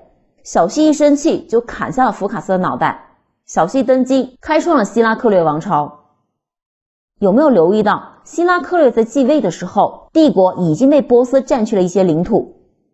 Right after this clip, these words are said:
现在福卡斯没了，波斯国王霍斯劳二世打着帮岳父报仇的口号进攻拜占庭，已经没有这个必要了。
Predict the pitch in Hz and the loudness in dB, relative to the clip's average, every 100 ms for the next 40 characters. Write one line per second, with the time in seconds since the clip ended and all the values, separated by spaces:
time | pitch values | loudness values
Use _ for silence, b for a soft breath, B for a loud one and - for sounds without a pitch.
0 | _ _ - - 330 262 254 214 - 226 | _ _ -12 -2 2 2 0 -4 -6 -6
1 | 311 165 - 185 143 160 151 - _ - | -4 -10 -6 -4 0 0 0 -4 _ -2
2 | 349 349 339 214 190 180 - 262 240 233 | -2 0 0 2 2 2 0 -2 0 0
3 | 220 262 247 190 - - - 170 208 240 | 2 2 0 -2 -4 -6 -4 -4 -4 0
4 | 320 359 349 285 254 240 247 208 - 254 | 0 0 0 0 0 0 0 -2 -4 -4
5 | - 180 185 196 208 202 202 196 180 165 | -4 -4 -4 -4 -2 -2 -2 -2 -4 -6
6 | 165 151 208 208 220 285 240 185 180 151 | -8 -8 -4 -2 0 0 0 0 0 0
7 | 143 127 - | 0 -2 -8